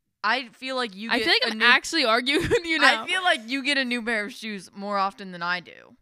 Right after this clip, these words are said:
Speaker 2: I do not spend a lot. Those, I don't, I haven't had workout shoes for months, and my mom keeps telling me, like
Speaker 1: No, I was with you when you bought the, the yellow ones,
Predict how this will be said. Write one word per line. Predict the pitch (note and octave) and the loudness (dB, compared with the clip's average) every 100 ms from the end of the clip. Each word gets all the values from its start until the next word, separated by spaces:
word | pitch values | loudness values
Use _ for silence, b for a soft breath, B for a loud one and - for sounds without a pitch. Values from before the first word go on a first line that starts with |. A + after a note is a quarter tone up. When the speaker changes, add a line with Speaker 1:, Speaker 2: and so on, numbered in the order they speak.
| _ _ _ _ _ _ _ _ | _ _ _ _ _ _ _ _
Speaker 2:
I | G#3+ C4 | 0 0
do | E4+ | 0
not | C#4 A#3 B3+ | -2 0 -2
spend | - B3 A#3 | -4 -4 -2
a | |
lot. | - _ _ - | -4 _ _ -2
Those, | B3+ D4+ F#4 - - _ - | 2 2 -2 -8 -14 _ -4
I | A#3+ C#4 | 0 0
don't, | D#4 D#4+ | -2 -4
I | B3+ | -2
haven't | D4+ D4+ | -4 -4
had | C4+ B3 | -4 -2
workout | A3 B3+ B3+ | -4 -6 -6
shoes | B3+ B3 | -6 -8
for | A#3 | -6
months, | G#3+ F#3 G#3+ C4 | -6 -6 -8 -10
and | - A#3 | -8 -6
my | A3+ | -4
mom | A3 | -6
keeps | A#3 B3 - | -10 -14 -12
telling | G#3 G#3 | -10 -8
me, | A#3 A#3+ | -8 -6
like | A#3+ G#3+ | -6 -6
Speaker 1:
No, | D5+ D5 | -4 -2
I | A#4+ | -2
was | A4 | -2
with | A4+ | -10
you | F#4 | -12
when | F#4+ | -12
you | F#4 | -12
bought | F#4+ G4+ | -12 -12
the, | C#4+ C#4 B3 - | -14 -14 -14 -18
the | A#3 | -18
yellow | A#3 B3 A#3+ | -16 -16 -16
ones, | G#3 F#3+ - _ - | -18 -20 -20 _ -20